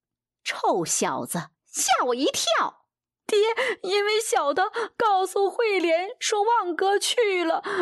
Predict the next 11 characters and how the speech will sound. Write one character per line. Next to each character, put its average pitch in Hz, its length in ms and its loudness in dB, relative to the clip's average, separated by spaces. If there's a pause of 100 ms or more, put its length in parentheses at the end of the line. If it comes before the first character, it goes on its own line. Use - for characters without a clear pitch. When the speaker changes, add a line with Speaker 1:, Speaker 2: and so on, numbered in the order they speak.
(140)
Speaker 2:
要 440 240 2
打 381 320 0 (340)
我。” 370 640 2 (600)
Speaker 1:
“我 359 140 2 (140)
以 277 80 4
为 247 180 2
什 - 240 -2
么 214 120 -10 (100)
事 - 160 -4 (160)
儿 - 180 0
呢？ - 140 -6